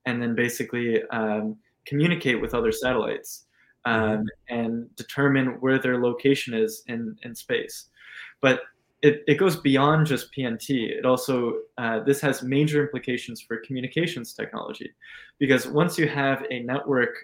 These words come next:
Speaker 1: uh, of all of these satellites that are relaying information, 'cause P N T, all it is really is, is communication. You're just,
Speaker 2: Mm-hmm.
Speaker 1: you're constantly emitting what time it is and your position,
Speaker 2: Mm-hmm.
Speaker 1: um, you know, in, in space. And so, um,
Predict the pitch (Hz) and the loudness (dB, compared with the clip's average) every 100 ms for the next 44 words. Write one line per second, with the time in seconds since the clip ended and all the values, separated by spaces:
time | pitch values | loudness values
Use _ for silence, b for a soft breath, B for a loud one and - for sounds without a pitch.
0 | - 127 120 113 113 - 123 117 - 135 | -12 -6 -2 -2 -2 -4 -4 -4 0 6
1 | 147 147 139 135 135 117 113 - 110 110 | 8 6 2 0 2 2 0 0 0 2
2 | 147 156 131 123 110 - 127 131 - 113 | 4 4 2 -2 -6 -6 -6 -6 -8 -12
3 | 117 - - 180 147 - 151 135 - 147 | -14 -12 -4 -2 -2 0 4 4 4 6
4 | 139 131 120 131 131 117 110 - 127 - | 6 4 0 -2 0 0 -2 -4 -8 -8
5 | 135 131 123 127 120 113 113 113 123 - | -6 -6 -4 -4 -4 -8 -8 -6 -8 -10
6 | b b b 104 113 135 - 165 - - | b b b -6 -4 -2 0 0 0 2
7 | 147 131 131 127 127 113 131 - - 123 | 2 4 2 0 -2 -2 -2 -2 -4 -4
8 | 117 110 - - - 127 117 110 120 135 | -2 -2 -4 -8 -10 -6 -6 -6 0 2
9 | - 131 123 123 _ 120 113 107 110 110 | 2 -4 -6 -10 _ -4 -2 -2 -4 -10
10 | _ _ _ 131 117 110 - 127 - 131 | _ _ _ -4 -4 -2 -2 -4 -2 -4
11 | - 127 113 - - b b b b b | -2 2 2 0 -10 b b b b b
12 | _ - 123 117 127 120 113 110 110 110 | _ -2 -2 2 4 4 4 2 0 -4